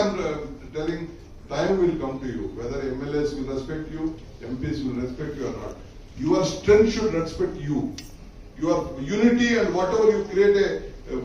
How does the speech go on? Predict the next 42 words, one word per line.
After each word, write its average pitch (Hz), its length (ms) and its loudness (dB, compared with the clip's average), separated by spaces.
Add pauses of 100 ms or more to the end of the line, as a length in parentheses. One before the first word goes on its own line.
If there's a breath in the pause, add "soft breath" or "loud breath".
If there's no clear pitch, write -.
movement 214 400 4
in 202 120 2
your 180 240 2
consciences, 160 760 0 (220)
in 135 80 -6
your 156 200 4
booth 160 300 0
level. - 320 -4 (580 loud breath)
Any 202 380 0
bo-, 175 220 2
at 190 100 -6
least 196 200 0
if 170 180 -4
you 175 80 0
have 156 260 0
two 202 240 -4
booth, 180 320 2
three 202 240 -2
booth 190 240 2
in 160 80 -4
your 160 220 0
control 156 600 0 (140)
and 151 220 -6
tell 175 200 2
that, 160 220 0 (180)
okay, 160 500 0 (120)
if 143 320 -6
this 160 220 -2
ex-president 156 800 0
is 135 160 -6 (180)
controlling 147 480 -4
this 127 140 -4
place, 123 340 -8 (320)
every 131 560 2
M 135 240 0
L 147 160 0
A 143 100 2
will 127 200 -2
be 127 140 -4
in 123 180 0
your 113 80 -4
doorsteps. - 560 -10